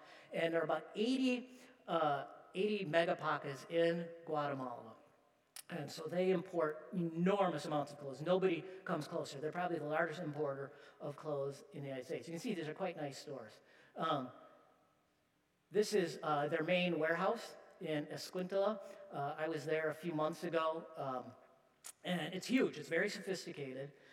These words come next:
and they are very good at figuring out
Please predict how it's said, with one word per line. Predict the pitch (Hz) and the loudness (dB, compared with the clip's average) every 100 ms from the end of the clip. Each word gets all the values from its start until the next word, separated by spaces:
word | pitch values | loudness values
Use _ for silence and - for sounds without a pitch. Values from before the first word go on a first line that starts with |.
| - - | -20 -12
and | 180 160 156 151 147 160 151 | -4 0 2 2 0 -2 0
they | 175 196 | 2 4
are | 160 | 2
very | 156 170 175 185 | 2 4 4 2
good | 165 165 147 143 - - - | 4 6 6 2 -4 -10 -6
at | 151 | -4
figuring | - 185 170 160 | 0 2 2 2
out | 143 | 0